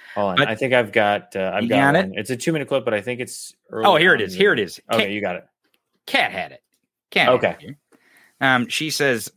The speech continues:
Speaker 2: uh, oh, here we go. Uh, "Get someone to look at you like Tucker looks at Kanye after he says White Lives Matter." Watch, <laughs> watch Tucker Carlson. It, it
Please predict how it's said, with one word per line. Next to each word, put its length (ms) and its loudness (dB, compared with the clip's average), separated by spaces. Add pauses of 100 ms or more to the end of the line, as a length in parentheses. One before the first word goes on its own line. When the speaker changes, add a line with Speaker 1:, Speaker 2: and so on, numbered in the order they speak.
(120)
Speaker 2:
uh, 300 0 (340)
oh, 220 -6
here 160 -16
we 100 -20
go. 240 -20 (1200)
Uh, 420 -2
"Get 260 0
someone 320 4
to 80 4
look 240 2
at 140 -6
you 100 -2
like 180 2
Tucker 280 -2
looks 220 -2
at 60 -10
Kanye 360 2
after 220 -4
he 60 -8
says 240 -10
White 220 -4
Lives 220 -6
Matter." 280 -14 (420)
Watch, 500 2 (500)
<laughs> 500 -10
watch 380 0
Tucker 380 2
Carlson. 840 -6 (600)
It, 140 2 (120)
it 140 0